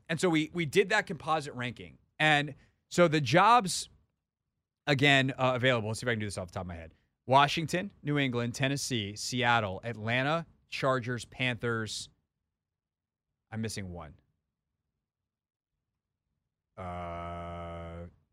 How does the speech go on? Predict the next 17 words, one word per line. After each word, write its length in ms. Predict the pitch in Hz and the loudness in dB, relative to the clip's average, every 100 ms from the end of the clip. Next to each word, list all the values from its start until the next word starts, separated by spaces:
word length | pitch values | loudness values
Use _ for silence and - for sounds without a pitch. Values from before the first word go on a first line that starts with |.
| _ - | _ -4
Vegas. 580 | 110 131 90 76 - - _ _ _ _ _ _ _ | 2 2 0 -8 -14 -14 _ _ _ _ _ _ _
Those 260 | - 147 127 | 2 2 2
are 40 | |
the 140 | 131 143 | -2 -2
eight 220 | 131 123 | -2 0
that 120 | 117 | -2
are 100 | 113 | -2
available. 480 | 104 101 87 - - _ _ _ _ _ | -4 -6 -8 -14 -20 _ _ _ _ _
Which 300 | 127 190 196 | 2 2 2
one 260 | 214 233 214 | 0 0 0
would 200 | 190 123 | -2 0
you 120 | 156 | 0
have 180 | 147 110 | 0 2
guessed 420 | 135 131 - - | 2 2 0 -8
was 240 | 120 120 | -4 -4
the 120 | 95 101 | -6 -10
best? 520 | 92 85 - - | -10 -12 -12 -12